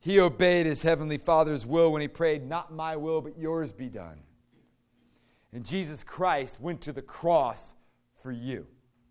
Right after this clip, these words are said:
He went to the cross for me. Because we, t-, each and every one of us are sinners to the core. We're rebels. We want to run our lives our own way.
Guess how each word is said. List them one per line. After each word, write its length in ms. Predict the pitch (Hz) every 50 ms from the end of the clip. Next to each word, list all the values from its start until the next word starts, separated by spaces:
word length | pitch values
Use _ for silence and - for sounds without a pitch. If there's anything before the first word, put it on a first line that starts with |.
| _ _ _ _ _ _ _ _ _ _ _ _ _ _ _ _ _ _ _ _
He 80 | 95 104
went 140 | 107 90
to 40 | 92
the 60 | 107
cross 520 | - - 131 123 110 101 95 - - _ _ _ _ _ _
for 100 | - -
me. 280 | 117 120 127 98 78 - _ _ _ _ _ _ _ _ _ _ _ _ _ _ _ _ _ _ _ _ _ _ _ _ _ _ _ _ _ _ _ _
Because 480 | - 143 - - 170 165 156 147 127 113
we, 300 | 117 139 170 170 170 160
t-, 220 | - - - 185 -
each 220 | 190 190 185 -
and 60 | 175 175
every 120 | 165 147
one 160 | 156 165 165
of 60 | 156
us 200 | 151 143 127 -
are 100 | 139 123
sinners 520 | 117 - - - - - 180 170 165 165 -
to 100 | - -
the 100 | 117 120
core. 460 | - - - - 175 170 165 165 165
We're 180 | 156 131 127 123
rebels. 760 | 123 113 113 117 117 139 160 165 165 170 170 170 165 143 -
We 100 | 120 131
want 180 | 123 135 143 147
to 60 | 143
run 120 | 139 143
our 140 | 139 135 131
lives 340 | 131 143 143 147 139 127 104
our 120 | 123 127
own 200 | 127 120 117 113
way. 420 | 117 131 151 165 165 165 165 151